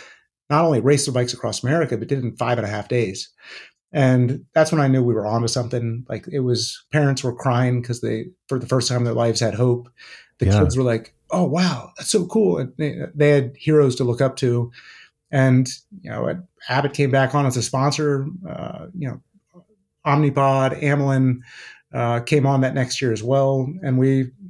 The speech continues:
Speaker 1: grew our budget, we grew our knowledge, and, you know, came back with a vengeance, uh, year two, uh, to win the race, set a record. You know, uh,
Speaker 2: Wow.
Speaker 1: when I was supposed to be dead, I was supposed to be blind. I got to stand on the podium with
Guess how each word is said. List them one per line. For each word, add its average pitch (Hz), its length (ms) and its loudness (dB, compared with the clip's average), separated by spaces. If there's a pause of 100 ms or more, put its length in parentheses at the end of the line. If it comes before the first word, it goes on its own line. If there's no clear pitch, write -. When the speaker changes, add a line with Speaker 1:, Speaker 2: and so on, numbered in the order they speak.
Speaker 1:
grew 131 200 4
our 160 100 4
budget, 131 440 0 (120)
we 135 100 -6
grew 131 200 4
our 143 60 2
knowledge, 127 420 2
and, 123 360 -6
you - 60 -20
know, - 100 -18 (180)
came 147 180 2
back 135 260 2
with 127 100 0
a 110 40 -2
vengeance, 127 680 0 (140)
uh, 120 140 -4
year 131 320 2
two, 135 480 0 (600)
uh, 117 260 -4
to - 160 -6
win 131 180 4
the 123 60 2
race, 131 320 2
set 127 200 -2
a 117 40 0
record. 123 580 0
You 120 120 -12
know, 123 220 -10 (100)
uh, - 60 -2
Speaker 2:
Wow. 92 300 2
Speaker 1:
when 123 100 -6
I - 20 -6
was 110 80 -8
supposed 139 220 0
to 135 60 0
be 123 40 2
dead, 127 400 2 (260)
I 123 400 -4 (260)
was - 120 -14
supposed - 380 -2
to 147 60 0
be 139 40 0
blind. 123 500 2 (560)
I 113 100 -8
got 123 160 -2
to 120 240 0 (140)
stand 139 340 0
on 135 100 2
the 127 60 2
podium 139 340 0
with 123 120 -2